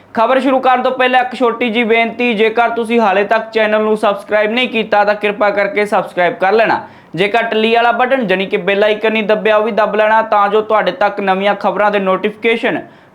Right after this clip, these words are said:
ਵੇਲੇ ਸਿਰ ਅੱਪੜਦੇ ਰਹਿਣ। ਮਾਮਲਾ ਕੁਝ ਇਸ ਤਰ੍ਹਾਂ ਹੈ ਕਿ ਆਮ ਆਦਮੀ ਪਾਰਟੀ ਦੇ ਵਿਧਾਇਕ ਹਰਮੀਤ ਸਿੰਘ ਪਠਾਨ ਮਾਜਰਾ ਇੰਨੀ ਦਿਨੀ ਰੂਪੋਸ਼ ਨੇ ਤੇ ਕਿਹਾ ਜਾਂਦਾ ਹੈ ਕਿ ਉਹ ਮੋਟਾ ਬਾਈ ਦੀ ਛਤਰ ਛਾਇਆ ਹੇਠ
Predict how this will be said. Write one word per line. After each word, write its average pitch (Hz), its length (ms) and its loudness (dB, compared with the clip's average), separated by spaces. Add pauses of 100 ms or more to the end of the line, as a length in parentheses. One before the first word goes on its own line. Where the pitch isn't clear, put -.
ਵੇਲੇ 247 340 2
ਸਿਰ 202 240 0
ਅੱਪੜਦੇ 160 400 -2
ਰਹਿਣ। 185 160 0 (540)
ਮਾਮਲਾ 254 360 2
ਕੁਝ 269 220 -2
ਇਸ 262 120 4
ਤਰ੍ਹਾਂ 262 340 0
ਹੈ 254 60 0
ਕਿ 269 200 0
ਆਮ 220 320 2
ਆਦਮੀ 240 320 2
ਪਾਰਟੀ 214 540 0
ਦੇ 226 160 2
ਵਿਧਾਇਕ 214 600 0 (200)
ਹਰਮੀਤ 196 340 0
ਸਿੰਘ 220 260 -4
ਪਠਾਨ 202 460 0
ਮਾਜਰਾ 226 580 0 (300)
ਇੰਨੀ 277 340 2
ਦਿਨੀ 240 440 0 (180)
ਰੂਪੋਸ਼ 220 540 0
ਨੇ 180 300 -2
ਤੇ 214 100 0
ਕਿਹਾ 226 280 0
ਜਾਂਦਾ 226 320 2
ਹੈ 226 80 0
ਕਿ 226 160 0
ਉਹ 233 120 4
ਮੋਟਾ 196 400 0
ਬਾਈ 214 240 2
ਦੀ 220 160 -4
ਛਤਰ 208 360 -2
ਛਾਇਆ 208 420 2
ਹੇਠ 220 300 -2